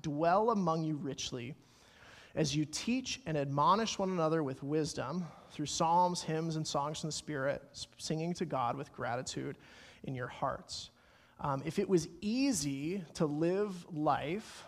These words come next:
like you believe that God lived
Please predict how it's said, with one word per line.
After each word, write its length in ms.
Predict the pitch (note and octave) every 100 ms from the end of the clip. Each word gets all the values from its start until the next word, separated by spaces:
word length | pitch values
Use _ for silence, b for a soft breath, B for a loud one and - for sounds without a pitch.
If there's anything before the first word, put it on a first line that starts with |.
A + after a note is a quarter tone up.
| - D#3
like 220 | D3+ E3
you 80 | D#3
believe 480 | D3+ D3 D#3+ F3
that 180 | D#3 D3+
God 580 | D3+ C3 E3 D#3+ C#3 C#3
lived 480 | D3+ D#3+ D#3+ E3